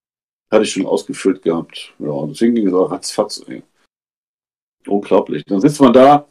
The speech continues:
äh, wie so ein Warteraum, wie beim Arzt, äh, alle Stühle so schön auf ein Meter fünfzig, dann hast du diese riesige Anzeigetafel, wo dann diese Codes aufploppen dann.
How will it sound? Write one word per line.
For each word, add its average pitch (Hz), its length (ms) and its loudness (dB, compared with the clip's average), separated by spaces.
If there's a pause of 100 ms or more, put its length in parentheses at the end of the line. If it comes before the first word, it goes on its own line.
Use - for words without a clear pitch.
(520)
äh, 110 160 6
wie 135 100 2
so 131 120 0
ein 101 100 -4
Warteraum, 120 760 4
wie 113 60 -4
beim 104 240 -2
Arzt, 123 380 -4
äh, 101 420 -12
alle 131 200 0
Stühle 135 420 0
so 120 180 -6
schön 147 240 -4
auf 135 140 -2
ein 123 180 -2
Meter 123 180 0
fünfzig, 147 440 -4
dann - 120 -4
hast 123 140 -6
du 120 60 -10
diese 101 180 -10
riesige 139 340 0
Anzeigetafel, 127 800 -4
wo 107 140 -6
dann 110 100 -2
diese 104 200 -16
Codes - 380 -2
aufploppen 101 580 -10
dann. 120 320 0